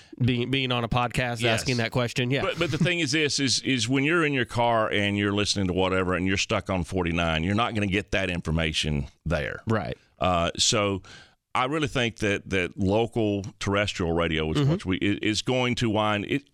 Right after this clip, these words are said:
Speaker 2: it's never gonna really lose its strength. It's kinda like going back and listening to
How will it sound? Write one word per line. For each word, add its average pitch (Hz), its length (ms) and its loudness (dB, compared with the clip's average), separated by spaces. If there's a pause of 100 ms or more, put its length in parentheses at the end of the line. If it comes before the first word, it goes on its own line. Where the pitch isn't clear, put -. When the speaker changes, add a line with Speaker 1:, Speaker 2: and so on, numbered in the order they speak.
Speaker 2:
it's 151 240 0
never 160 280 0
gonna 160 180 0
really 123 240 2
lose 113 380 2
its - 120 0
strength. 113 420 0
It's 135 140 0
kinda 190 300 -2
like 135 260 0
going 117 240 0
back 113 220 -2
and 98 100 0
listening 104 400 0
to 82 140 0